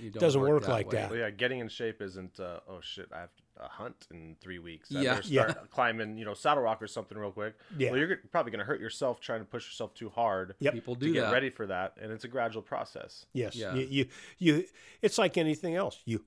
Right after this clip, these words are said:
Speaker 2: have to have that desire to want to do good. Therefore, w-, how, how are you good? Well, I've gotta push myself, and three months, four months prior to the season,
Speaker 1: Right.
Speaker 2: I've gotta get in shape.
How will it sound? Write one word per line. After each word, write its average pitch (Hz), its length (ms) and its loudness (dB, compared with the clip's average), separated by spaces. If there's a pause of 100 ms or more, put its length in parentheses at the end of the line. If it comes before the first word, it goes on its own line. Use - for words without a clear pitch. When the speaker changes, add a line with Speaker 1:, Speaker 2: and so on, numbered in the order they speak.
Speaker 2:
have - 500 0
to 135 240 2
have 123 320 0
that 123 240 0
desire 117 600 2 (300)
to 131 100 0
want 123 520 0 (180)
to 127 140 0
do 147 340 4
good. 113 420 -2 (260)
Therefore, 135 640 4 (420)
w-, 127 240 -4 (240)
how, 151 560 2
how 139 360 6
are 143 180 8
you 127 180 2
good? 95 320 -8 (340)
Well, 123 400 2
I've 127 140 0
gotta 127 200 2 (220)
push - 300 4
myself, 113 500 -2 (400)
and 123 360 4 (240)
three 165 260 6
months, 131 460 4 (340)
four 156 240 6
months 131 300 2
prior 127 400 2
to 127 140 -4
the 110 100 -4
season, 147 420 0
Speaker 1:
Right. 104 160 -4 (240)
Speaker 2:
I've 170 140 0
gotta 120 160 4
get 120 100 0
in 113 60 -6
shape. 147 320 2